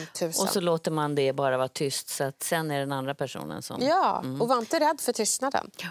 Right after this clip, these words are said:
Speaker 2: Och en av de bästa grejerna jag sä-, som du säger, tycker jag, är att man har tid på sig, man kan gå därifrån. Jag tänker, vill gärna tänka på det här.
Speaker 1: Mm.
Speaker 2: Och så går man in och, och läser på lite av dina tips igen.
Speaker 1: <gasps> Ja,
Speaker 2: Tar
Speaker 1: och
Speaker 2: ny
Speaker 1: kollar
Speaker 2: sats.
Speaker 1: andra, samma bransch fast på olika ställen och
Speaker 2: Ja,
Speaker 1: jämför.
Speaker 2: ja,
Speaker 1: Visa
Speaker 2: just
Speaker 1: att du har
Speaker 2: det.
Speaker 1: koll.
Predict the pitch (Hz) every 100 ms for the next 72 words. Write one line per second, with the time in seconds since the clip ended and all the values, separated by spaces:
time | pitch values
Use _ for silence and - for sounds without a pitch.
0 | - 190 196 190 190 190 175 175 160 147
1 | 143 139 143 143 147 147 151 139 135 -
2 | 135 - 147 135 131 139 139 - - -
3 | - - 160 160 156 147 - - 196 151
4 | 143 - - - 139 131 127 143 139 127
5 | 127 135 143 180 - 180 165 160 165 151
6 | 135 - 127 135 143 131 - 139 - -
7 | 202 196 - 156 - 151 147 156 151 143
8 | 135 135 131 127 131 135 131 143 139 127
9 | 127 123 - 123 127 123 127 - - 226
10 | 143 151 - - - 190 170 180 - -
11 | 143 262 208 185 - 202 185 185 180 175
12 | 170 123 - - 233 196 190 190 185 180
13 | - 175 - 175 170 - 165 - 160 170
14 | 170 170 135 139 - - - 226 214 247
15 | - 170 - -